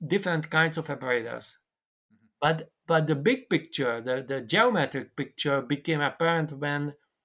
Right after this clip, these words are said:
Speaker 1: these guys started to work on the Poincaré conjecture, because then they started to prove miraculous theorems about the curvature flow in two dimensions.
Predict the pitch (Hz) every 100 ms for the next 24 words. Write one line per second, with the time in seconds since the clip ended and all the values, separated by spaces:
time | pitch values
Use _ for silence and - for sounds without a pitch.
0 | _ 123 190 202 151 165 165 165 - 165
1 | 170 170 160 139 156 151 156 143 143 139
2 | 143 135 135 135 131 135 143 - 139 135
3 | 151 135 170 196 220 202 170 - 165 170
4 | 185 160 160 156 165 147 - _ _ _
5 | _ - 165 214 170 - 147 135 113 -
6 | 175 139 120 - 135 - 127 - - 180
7 | 190 147 - 135 - 151 139 135 - 208
8 | 214 135 113 110 101 127 170 -